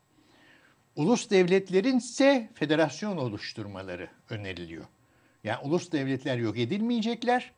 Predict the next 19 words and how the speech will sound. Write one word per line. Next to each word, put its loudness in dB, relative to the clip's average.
Bir -2
federasyonun, 2
e, -6
feder-, 2
e, 0
bölgesel 2
federasyon 0
ögeleri 4
haline 2
gelecekler. -10
Bu 2
plan 0
Türkiye'yi -4
yok -4
etmek -6
üzerine -2
temellenmemiş 0
olduğundan -16
dolayı, -10